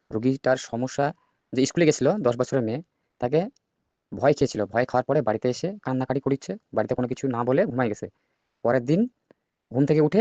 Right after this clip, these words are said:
বমি করিচ্ছে, তারপরে গায়ে প্রচণ্ড জ্বর, তারপরে তাকে হসপিটালে ভর্তি দেওয়া হয়।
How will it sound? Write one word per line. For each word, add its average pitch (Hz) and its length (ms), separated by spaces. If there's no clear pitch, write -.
বমি 147 200
করিচ্ছে, 113 280
তারপরে 127 380
গায়ে 117 200
প্রচণ্ড 127 260
জ্বর, 120 160
তারপরে 117 300
তাকে 123 180
হসপিটালে 120 360
ভর্তি 117 200
দেওয়া 117 140
হয়। 135 140